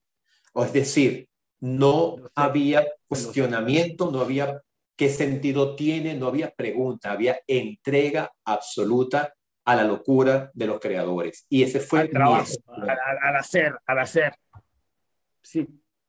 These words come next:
Speaker 2: yo lo sé.
Speaker 1: Es-, esa fue mi escuela. Entonces fue como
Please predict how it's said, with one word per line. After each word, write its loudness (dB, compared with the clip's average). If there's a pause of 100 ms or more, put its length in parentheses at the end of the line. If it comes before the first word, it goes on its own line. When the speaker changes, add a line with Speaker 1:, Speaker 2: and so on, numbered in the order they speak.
(100)
Speaker 2:
yo -2
lo -2
sé. -4 (240)
Speaker 1:
Es-, -8 (260)
esa -2
fue 4
mi 6
escuela. 4
Entonces 4
fue 6
como 6